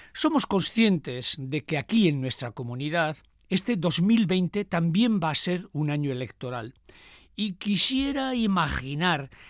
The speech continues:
que tanto en las fases de precampaña en la que ya estamos, como en la electoral, votación y elección para la o el Lehendakari, nuestro Parlamento Vasco no se parezca en nada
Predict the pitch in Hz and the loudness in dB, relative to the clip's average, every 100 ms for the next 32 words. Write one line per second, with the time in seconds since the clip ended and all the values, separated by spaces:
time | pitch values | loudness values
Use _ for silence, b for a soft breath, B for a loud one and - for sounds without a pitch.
0 | B - 165 214 233 254 226 175 131 - | B -4 2 2 2 2 4 4 0 -4
1 | - 202 220 202 165 160 156 - 147 - | 0 0 2 0 0 -2 -4 -4 -6 0
2 | 196 214 196 139 120 135 127 135 - - | 0 2 2 2 -2 -4 0 0 -2 -2
3 | 170 139 120 - - _ _ _ _ _ | -2 -2 -8 -14 -20 _ _ _ _ _
4 | - 165 151 151 139 135 143 131 135 - | -6 0 2 2 0 -4 -4 -4 -4 -6
5 | - 117 160 185 185 180 B B B 135 | -8 -2 2 4 2 -2 B B B -6
6 | 127 135 - 175 185 175 151 135 131 - | -2 -4 0 4 6 4 0 -4 -8 -6
7 | 180 196 196 175 - B B B B - | 2 6 6 4 0 B B B B -2
8 | 185 180 175 170 190 196 151 147 147 147 | 2 4 4 4 4 2 0 -2 -2 -2
9 | 151 151 151 143 127 117 110 196 190 143 | -4 -4 0 0 -2 -4 -4 0 2 0
10 | - B B B - 208 - 170 196 202 | -4 B B B 4 4 4 2 2 2
11 | 269 254 247 233 - 247 - 165 190 247 | 2 4 4 2 0 -4 0 2 6 8
12 | 285 - - 208 - 147 185 - - 123 | 6 4 2 0 -2 -2 -2 -2 -8 -6
13 | 127 147 202 151 123 | -4 -2 -2 -2 -8